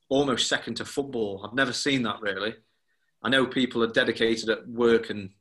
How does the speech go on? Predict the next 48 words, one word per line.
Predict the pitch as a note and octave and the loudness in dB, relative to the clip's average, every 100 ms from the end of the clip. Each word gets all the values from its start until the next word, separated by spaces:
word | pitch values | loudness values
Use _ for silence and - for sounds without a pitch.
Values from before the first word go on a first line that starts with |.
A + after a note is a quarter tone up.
| _ _ _ _ _ _ _ _ _ _ B2 | _ _ _ _ _ _ _ _ _ _ -8
I, | B2 - | -8 -6
I | |
suppose | - - F#3 E3+ - - _ _ _ _ _ _ | -6 2 6 6 2 -6 _ _ _ _ _ _
seeing | - G3 F#3 | 0 4 4
sometimes | - E3 - C#3+ B2+ | 4 2 4 4 4
that, | C3+ B2+ | 2 2
you, | D3 C#3+ | 0 -2
you | D3 | -2
know, | C#3 B2 | 0 2
you, | A#2+ A#2 | 2 0
you, | - B2+ B2 | -2 -2 -2
you | B2+ | 0
do | C#3 B2+ | 0 2
shape | - C#3 C3+ C3+ - | 2 2 2 -2 -6
twice | C#3 C3 - | 2 2 2
a | B2 | 0
week, | B2 B2 | 0 0
you | A#2+ | 0
do | A#2 | 0
boxes, | A2 B2 B2 - C3 A#2 | 0 -2 -2 -4 -4 -4
you | A2+ | -2
do | A#2+ A2+ | 0 0
a | |
bit | A#2 B2 | -2 -4
of | |
shooting | - C3+ B2+ | -2 -2 -2
and | A#2 | -6
finishing, | B2 A#2 B2 A#2 | -4 -4 -2 -2
then, | A#2 A#2+ | -2 -4
you | C#3 B2 | -6 -2
know, | A2+ | -2
if | A2 | -2
you | C#3+ | 0
win | F3 | 2
on | C3+ | 2
Saturday | - A#2 A#2 A#2 | 0 0 2 2
or | B2 A#2 A#2 | 2 0 0
they | A#2+ | -2
played | A2+ A#2+ A2+ | 0 -2 0
well, | A2+ A2 - - - _ _ C3+ | -2 -4 -8 -20 -20 _ _ -2
we | B2 | 0
didn't | A#2 | 0
play | A2+ A2 | 0 0
well | A2 A2 G#2+ C3 | 2 0 -2 -2
or | |
whatever, | A#2+ A2+ G#2 F#2+ A2 | -2 -2 -4 -6 -6
he | C#3+ C3+ | -2 0
was | B2 A#2 G2+ | 0 -2 -4